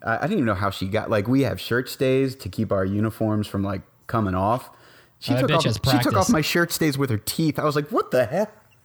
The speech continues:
Speaker 1: <laughs> How did you do that?" And
Speaker 2: How many cops has she been with?
Speaker 1: Uh, I asked her. I, I was like, she was like, "You're my first." She's like, "I always wanted to." I was like, "Ah."
Speaker 2: Liar.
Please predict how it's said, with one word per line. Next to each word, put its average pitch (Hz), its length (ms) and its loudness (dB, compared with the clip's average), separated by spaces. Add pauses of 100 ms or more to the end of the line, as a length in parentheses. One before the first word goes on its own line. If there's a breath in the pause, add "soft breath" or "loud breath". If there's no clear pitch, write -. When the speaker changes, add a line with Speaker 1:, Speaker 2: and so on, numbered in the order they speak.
Speaker 1:
<laughs> - 540 -6
How 233 120 0
did 311 160 2
you 262 100 4
do 311 240 4
that?" 131 320 4
And 131 80 0
Speaker 2:
How 185 80 2
many 214 200 -2
cops 196 360 2
has 180 140 0
she 196 120 0
been 170 240 0
with? 147 320 0 (340 loud breath)
Speaker 1:
Uh, 139 320 4 (360)
I 165 140 2
asked 202 420 0
her. 104 220 2
I, 117 140 2
I 117 120 2
was 123 160 2
like, 127 240 0 (220)
she - 120 -2
was 117 120 0
like, 110 300 -2
"You're 107 160 0
my 139 120 0
first." 127 460 -2
She's 110 160 -4
like, 104 120 -2
"I 104 80 -2
always 120 280 0
wanted 110 320 0
to." 92 180 -4
I 95 60 -2
was 98 100 -4
like, 95 140 -6 (280)
"Ah." 98 240 0
Speaker 2:
Liar. 123 480 0